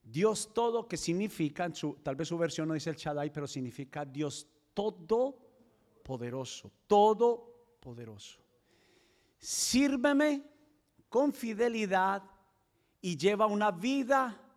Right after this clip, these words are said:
intachable. Yo haré un pacto contigo,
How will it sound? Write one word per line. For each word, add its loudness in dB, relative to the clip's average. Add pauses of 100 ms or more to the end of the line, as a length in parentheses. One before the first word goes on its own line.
(520)
intachable. -2 (1040)
Yo 6
haré 4 (920)
un -2
pacto 0 (380)
contigo, -2